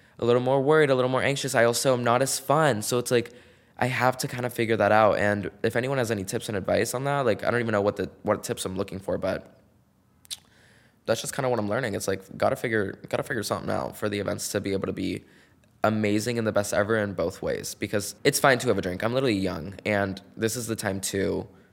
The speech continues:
probably do the things that I'm doing right now, so that I'm fine with it. It's just, there's times to do it and times to not, and I feel like during the weekdays, especially if I'm just going to, like, s-, events simply to just pop out and, like, just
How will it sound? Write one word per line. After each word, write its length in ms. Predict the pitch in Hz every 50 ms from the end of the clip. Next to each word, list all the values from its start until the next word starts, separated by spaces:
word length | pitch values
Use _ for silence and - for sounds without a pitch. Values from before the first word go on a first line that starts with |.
| _ _ _ _ _ _ _ _ _ _ _
probably 500 | - 110 101 98 98 92 82 95 90 92
do 160 | 95 - 104
the 100 | 95 92
things 220 | - 95 92 92 -
that 80 | 98
I'm 120 | 92 95 95
doing 200 | 98 98 101 101
right 160 | 107 110 113
now, 180 | 123 123 127
so 260 | 127 - - 107 101 101
that 120 | - -
I'm 100 | 104 104
fine 220 | - 101 98 98
with 160 | 98 110 117 -
it. 240 | 139 143 143 131
It's 140 | 101 101 -
just, 400 | 113 104 98 101 - - - - - _ _ _ _ -
there's 220 | 117 123 117 -
times 260 | - 107 104 104 - -
to 100 | 120 120
do 140 | 127 147 160
it 60 | 160
and 100 | 143 120
times 300 | - 123 107 110 - -
to 140 | - - 110
not, 280 | 95 80 53 52 - -
and 100 | - 107
I 120 | 101 98
feel 240 | 101 - - 107 101
like 320 | 98 98 92 90 - - - _ _
during 300 | - - 107 107 107 107
the 80 | 101 98
weekdays, 720 | 98 98 104 - - 127 127 131 135 139 131 135 - - - - - - - - _ -
especially 380 | 135 - 143 135 - - 135
if 100 | 127 -
I'm 100 | 113 117
just 160 | 110 104 -
going 160 | - 104 101 98
to, 60 | 98
like, 260 | 98 98 95 - - - - _ _ _ -
s-, 320 | - - - - - - -
events 520 | - 117 110 107 92 85 87 90 98 - -
simply 1040 | - - - - 107 104 104 - - 110 110 110 110 107 104 104 104 98 - - _ _ _ _ _ _ _ _ _ _ - - _ _ _ _ _ _ _ -
to 120 | - 113
just 220 | 104 107 - -
pop 240 | - 113 101 98 -
out 220 | 95 95 98 98 101
and, 160 | 101 101 101
like, 200 | 95 95 - - - - - _ _ _ _ _ _ _ _ _
just 340 | - 113 110 - - -